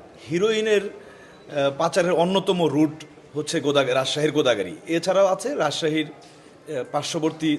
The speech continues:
চাঁপাইনবাবগঞ্জ এলাকা। এবং আপনারা, আহ, জানেন যে এই মাসে আরও কয়েকবার আমরা চাঁপাইনবাবগঞ্জ এলাকা থেকেও হেরোইন উদ্ধার করছি। আশা করছি,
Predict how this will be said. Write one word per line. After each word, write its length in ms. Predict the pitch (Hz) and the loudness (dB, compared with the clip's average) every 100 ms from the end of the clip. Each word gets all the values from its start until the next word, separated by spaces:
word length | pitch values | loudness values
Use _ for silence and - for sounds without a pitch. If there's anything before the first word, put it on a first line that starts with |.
| 147 | 0
চাঁপাইনবাবগঞ্জ 680 | 170 185 175 156 139 131 | 2 4 4 0 -2 -4
এলাকা। 260 | 120 101 123 | -2 -2 -4
এবং 120 | 131 | -4
আপনারা, 300 | 143 151 160 | -4 -2 0
আহ, 380 | 160 - 131 127 | 0 -4 -8 -6
জানেন 360 | 131 160 175 151 | -2 0 0 0
যে 320 | 143 143 139 147 | 2 2 0 -2
এই 160 | 160 | 0
মাসে 280 | 160 160 208 | 0 0 0
আরও 200 | 156 175 | 2 2
কয়েকবার 420 | 175 170 160 165 | 2 0 2 0
আমরা 360 | 156 156 - - - - - - - | 0 0 -2 -4 -14 -20 -20 -20 -6
চাঁপাইনবাবগঞ্জ 600 | 156 156 170 170 165 156 | -2 0 2 2 0 2
এলাকা 260 | 147 143 147 | 2 2 -2
থেকেও 440 | 151 160 247 294 - 113 | -2 -2 -2 -4 -8 -2
হেরোইন 280 | 156 160 | 0 0
উদ্ধার 260 | 143 123 123 | -2 -2 -4
করছি। 300 | 113 104 95 - - - - - | -4 -10 -12 -16 -20 -20 -18 -6
আশা 240 | 147 196 | -2 0
করছি, 440 | 170 185 185 202 | 0 -4 -4 -6